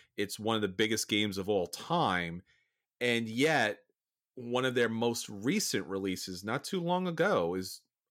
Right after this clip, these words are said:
honestly their best release. And you're actually, in fact, getting two different games in one box,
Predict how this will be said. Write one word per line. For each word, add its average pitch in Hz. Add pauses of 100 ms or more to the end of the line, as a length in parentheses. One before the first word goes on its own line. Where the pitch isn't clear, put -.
honestly 104
their 95
best 104
release. 90
And 101
you're 110
actually, 156
in 127
fact, 120 (600)
getting 131
two 202
different 156
games - (720)
in 117
one 120
box, -